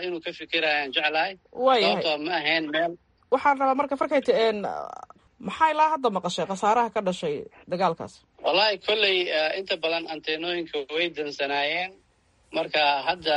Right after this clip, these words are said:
Speaker 1: dib loo furay, weli, ah, ma hayno xogta rasmiga ah, laakiin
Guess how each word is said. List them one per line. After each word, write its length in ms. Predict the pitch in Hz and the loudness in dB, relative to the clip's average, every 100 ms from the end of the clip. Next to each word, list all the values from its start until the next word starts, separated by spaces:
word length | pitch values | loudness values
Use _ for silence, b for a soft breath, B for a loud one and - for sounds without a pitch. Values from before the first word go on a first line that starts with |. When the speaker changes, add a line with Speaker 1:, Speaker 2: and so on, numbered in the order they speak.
| 143 | 0
Speaker 1:
dib 240 | 135 170 | -4 -6
loo 200 | 147 156 | 0 0
furay, 320 | 170 160 170 165 | 0 0 0 0
weli, 540 | 147 160 180 190 185 - | -2 -2 0 0 -2 -4
ah, 400 | - 175 135 131 143 | 0 2 2 0 -4
ma 200 | 143 139 - | -4 -4 -2
hayno 480 | 165 156 151 160 196 - _ _ | -2 -2 0 -2 -2 -6 _ _
xogta 360 | - 180 180 170 | -4 -2 0 0
rasmiga 520 | 139 - - 170 165 175 | 0 0 0 0 2 2
ah, 140 | 175 - | 2 -2
laakiin 540 | - 147 147 - 359 | -4 -4 -2 0 0